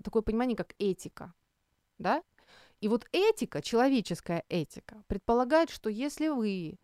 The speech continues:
хотите человеку сделать замечание, вы пользуетесь таким методом, который называется сэндвич. Что это значит? Сначала вы говорите что-то позитивное, потом вы говорите критическое замечание и заканчиваете неч-, чем-то позитивным.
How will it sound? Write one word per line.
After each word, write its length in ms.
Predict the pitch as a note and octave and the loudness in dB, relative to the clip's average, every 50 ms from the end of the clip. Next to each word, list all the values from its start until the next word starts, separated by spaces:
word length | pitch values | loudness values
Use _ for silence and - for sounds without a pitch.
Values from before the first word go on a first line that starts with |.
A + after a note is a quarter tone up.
| _ _ _ _ | _ _ _ _
хотите 720 | - - G#3+ A3+ - - A3 G3+ F3 D3 - - C#3+ - - - _ _ _ _ - | 0 2 2 2 2 -2 -4 -4 -4 -4 -6 -10 -10 -10 -10 -12 _ _ _ _ -12
человеку 540 | - - G#3 G#3+ A3+ A#3+ A#3+ F#3 - - D#3 | -4 0 2 2 2 2 0 -2 -2 -4 -10
сделать 280 | D3+ E3 F#3+ G3 F#3+ E3 | -6 -4 -4 -4 -4 -4
замечание, 800 | E3 E3 E3 D#3+ - - - E3 C#3+ C3+ C#3 D3 E3+ F#3+ A#3+ D4+ _ _ _ _ _ - - - _ - | -6 -6 -6 -6 -6 -6 -4 -4 -2 -4 -4 -6 -8 -8 -10 -12 _ _ _ _ _ -20 -20 -14 _ 0
вы 120 | G#3 A#3 | 0 2
пользуетесь 560 | - - E4 F4 E4 - C4 A#3+ - G#3 F#3+ | 2 4 4 4 6 4 4 2 2 0 -4
таким 360 | - - G3+ - B3 B3+ C4+ D4+ | -2 -4 -4 0 0 0 2 2
методом, 380 | E4+ F4 - C#4 G3 F#3+ F#3 | 2 0 0 0 0 0 0
который 300 | - F#3+ - A3+ G#3+ G#3+ | -2 -2 -2 0 2 2
называется 440 | G#3 G3+ G3 G3+ A3 A#3 A3 - F3 | 2 4 4 6 4 4 4 0 -4
сэндвич. 580 | - - G3 D#3+ C#3 C3 A2+ B2 - - - _ _ _ _ _ _ _ _ _ _ _ _ - | -6 -4 -4 -4 -4 -6 -10 -12 -16 -18 -20 _ _ _ _ _ _ _ _ _ _ _ _ -14
Что 180 | - - C4+ | -6 -2 -2
это 200 | D4 C#4 - B3 | -2 0 0 -2
значит? 460 | G3+ F#3 D#3+ D3 C#3 - - - _ _ _ _ - | 0 -2 -4 -6 -8 -10 -16 -20 _ _ _ _ -6
Сначала 680 | - - B3 C#4 C4 - - C#4 A#3+ G3 D#3 C3+ C#3 - _ - | 2 4 4 6 6 6 8 8 8 8 8 4 0 -6 _ -8
вы 80 | - F#3 | -8 -4
говорите 360 | F3 G3 G3+ G#3 G#3 - G3 | 0 2 2 2 2 0 -2
что-то 320 | F#3 - - G3 F#3+ - F3 | -4 -2 -4 -4 -2 -2 -4
позитивное, 680 | - F#3+ F3+ F3 F3 - - D3 B2+ A#2+ A#2+ B2+ - - _ _ _ _ _ _ _ _ _ - | -4 -4 -4 -4 -6 -6 -8 -8 -8 -8 -8 -10 -12 -16 _ _ _ _ _ _ _ _ _ 4
потом 520 | - G#3+ G#3+ - - C4 A#3+ F3+ D3+ D3 - - - - | 4 4 4 6 4 4 4 4 2 2 8 10 10 10
вы 80 | - F3+ | 10 4
говорите 500 | E3 F#3+ F3+ F#3 F#3+ F#3+ F#3 - - E3+ | 2 0 0 2 2 0 0 -2 -6 -8
критическое 720 | - - F3+ F3+ - - F3 - - D3+ - - E3 D#3 D#3 | -6 -4 -6 -6 -6 -8 -10 -8 -8 -8 -8 -6 -4 -4 -4
замечание 680 | D3 D#3 D3 C#3+ C3+ - - D3+ C#3+ D3+ F#3+ A#3+ C4+ - _ _ _ _ _ _ - | -4 -4 -6 -6 -6 -8 -8 -8 -6 -4 -4 -6 -6 -10 _ _ _ _ _ _ -2
и 80 | - B3 | 0 2
заканчиваете 800 | G3+ A#3 A3+ - B3+ B3+ D4 E4 - - G#3 F3 D#3+ - - - | 4 4 4 4 4 4 4 4 0 -2 -2 -2 -2 -2 -4 -6
неч-, 340 | D#3+ F3 F#3 - - - - | -4 -4 -4 -6 -8 -12 -10
чем-то 340 | - - - A#3 A#3 - G3+ | -6 0 2 2 2 2 -2
позитивным. 760 | - - F#3 F3 D#3 E3 D3+ - - D#3+ D3+ D3 - - E3 | -2 -2 -2 -2 -2 -6 -10 -10 -10 -12 -10 -10 -12 -12 -14